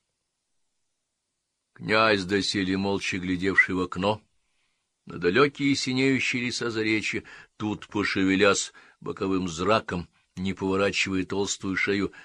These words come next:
взглядывает на боярина. Прохладный, полный лесных и полевых запахов ветер овивает ему чело. И мысли текут, как облака над землёю, бессильные, далёкие,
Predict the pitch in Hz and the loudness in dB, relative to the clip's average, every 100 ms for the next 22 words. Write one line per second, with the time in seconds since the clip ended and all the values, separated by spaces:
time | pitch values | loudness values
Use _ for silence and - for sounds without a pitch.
0 | _ 104 85 95 95 87 87 87 - 85 | _ -10 -6 2 2 4 2 0 -2 -4
1 | 85 87 87 95 - _ _ _ _ _ | -2 -2 -2 -8 -14 _ _ _ _ _
2 | _ _ _ _ _ _ _ _ - 113 | _ _ _ _ _ _ _ _ -4 -2
3 | 110 131 160 165 139 151 156 139 - 156 | 0 4 6 6 2 -2 0 -2 -4 -4
4 | 170 131 120 120 117 107 - 139 - 101 | -2 0 0 0 -2 -2 -2 -2 -2 -6
5 | 101 98 104 101 85 143 139 92 - 90 | -4 -2 -2 -2 0 0 0 -4 -6 -6
6 | - - - 95 110 104 - 98 82 - | -10 -18 -8 -2 0 0 -2 -4 -6 -14
7 | - 98 90 92 92 95 90 92 87 - | -6 -4 -2 0 0 -2 -4 -6 -8 -6
8 | 90 90 - _ _ _ _ _ _ 101 | -4 -6 -8 _ _ _ _ _ _ -8
9 | 90 92 151 214 - - 185 - 175 185 | -4 -2 0 2 0 -2 -8 -8 -8 -8
10 | 185 - 165 - 143 127 123 - 117 120 | -8 -4 -6 -4 -6 -6 -6 2 4 4
11 | 113 _ _ _ - 104 92 92 101 95 | 0 _ _ _ -12 -12 -8 -6 -2 0
12 | 95 92 _ _ _ _ 196 170 - - | 0 -4 _ _ _ _ -6 0 0 0
13 | - 151 151 135 98 82 _ - _ _ | -2 -4 -6 -6 -6 -10 _ -20 _ _
14 | - 143 120 117 - 92 87 | -2 0 0 -4 -6 -6 -6